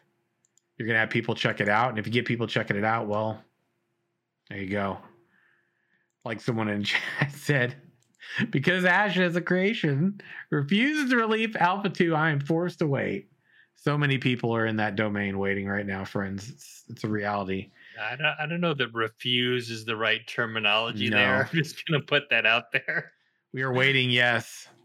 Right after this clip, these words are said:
Speaker 1: but they're not refusing, man. They're not refusing. They're just, uh, they're just not there yet. They're, they wanna make sure that when they actually launch that thing, it's, it's ready to be showcased, and that
Speaker 2: I
Speaker 1: they're
Speaker 2: just
Speaker 1: gonna,
Speaker 2: hope
Speaker 1: yeah,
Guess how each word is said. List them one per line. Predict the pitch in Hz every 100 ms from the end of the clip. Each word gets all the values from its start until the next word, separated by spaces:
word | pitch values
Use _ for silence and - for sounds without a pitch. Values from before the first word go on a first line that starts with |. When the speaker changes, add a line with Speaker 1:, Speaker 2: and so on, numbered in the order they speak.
| -
Speaker 1:
but | 131 127 123 120 117 - _ _ -
they're | 117 196
not | 202 135
refusing, | 120 120 113 107 104 101
man. | 101 101 101 107
They're | 120
not | 113 104
refusing. | 92 - 87 87 90
They're | 98 101
just, | 98 92 -
uh, | 95 92 92 - _ _ _ _ _ _ _ -
they're | 101
just | 123 120
not | 127 -
there | 113 127
yet. | 120 110 107 - _
They're, | 113 110 107
they | 135 107
wanna | 110 117
make | 113 110
sure | - 110
that | 110
when | 104
they | 104 104
actually | 104 - 113 98
launch | 98 113
that | 101 92
thing, | 101 95 95 95 _ _ _ _ _ _ _ -
it's, | 107 - - - _ -
it's | 107 104
ready | 101 113
to | 113
be | 113 110
showcased, | 117 120 117 98 92 - _ _ _ _ _ _ _ -
and | 101 104
that | 104
Speaker 2:
I |
Speaker 1:
they're | 117
Speaker 2:
just | 110 107
Speaker 1:
gonna, | 127
Speaker 2:
hope | - _
Speaker 1:
yeah, | 107 107 104